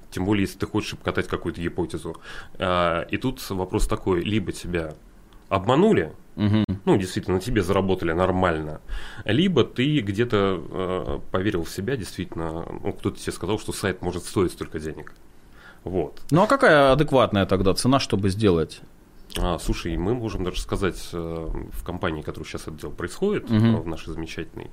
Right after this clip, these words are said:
Speaker 1: самой лучшей платформе в мире, как мы знаем.
Speaker 2: Так нельзя
Speaker 1: А.
Speaker 2: говорить.
Speaker 1: <laughs>
Speaker 2: Фаз замучает.
Speaker 1: Чёрт.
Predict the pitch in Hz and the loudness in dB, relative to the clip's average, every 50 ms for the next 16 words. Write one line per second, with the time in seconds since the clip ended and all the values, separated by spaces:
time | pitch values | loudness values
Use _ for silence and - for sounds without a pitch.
0 | - - - - - - - - - 101 90 87 85 80 - - - 82 - - | -16 -18 -18 -18 -18 -14 -8 -2 0 2 2 2 0 -2 -6 -6 -8 -8 -6 -6
1 | - 78 80 85 85 92 85 78 - - - - - - - 78 78 82 80 78 | -6 -4 -4 -4 -4 -4 -4 -4 -6 -8 -10 -12 -10 -10 -10 -10 -10 -10 -10 -10
2 | 78 - - - - - - - - 110 - - 110 107 104 107 92 87 92 92 | -12 -14 -16 -18 -16 -16 -8 -2 -2 0 4 4 4 6 6 6 6 6 6 6
3 | 90 87 85 - - - - - - - 214 - - - - - 156 123 - - | 6 4 2 -2 -2 -2 -2 0 2 0 0 0 0 -4 0 2 2 2 4 2
4 | 139 117 - - - 113 - - - - - - - - - 117 107 98 90 95 | 0 0 0 -6 -8 -8 -8 -8 -16 -18 -18 -16 -8 0 4 6 6 6 6 6
5 | 101 101 104 110 107 - - 92 85 82 - 123 120 117 - - - - - - | 6 6 6 6 4 2 0 0 -2 -2 -4 -8 -8 -10 -12 -14 -20 -20 -14 -10
6 | - - 85 78 - - - | -8 -6 -6 -6 -8 -10 -18